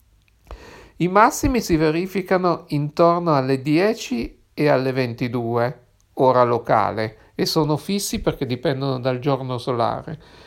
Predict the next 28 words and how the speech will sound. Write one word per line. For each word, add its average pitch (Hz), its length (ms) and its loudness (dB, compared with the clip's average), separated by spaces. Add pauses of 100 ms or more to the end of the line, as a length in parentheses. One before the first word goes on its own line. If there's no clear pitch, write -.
(360)
mentre 202 340 4
i 220 60 2
minimi 240 500 0
si 170 160 0
verificano 156 1080 2
a - 140 2
sei 147 240 2
ore 139 220 2
di 127 120 -6
distanza, 135 600 2
quindi 147 240 -2
alle 135 180 2
quattro 151 440 0
e - 20 2
alle 117 180 -2
sedici. 117 640 -10 (880)
Alle 185 200 4
medie 233 340 2
latitudini 208 800 0
la 151 100 2
variazione 170 680 2
è 156 60 0
di 147 120 -2
circa 185 420 0
zero 156 360 2
virgola 151 420 0
sette 190 420 -2
ettopascal 151 840 0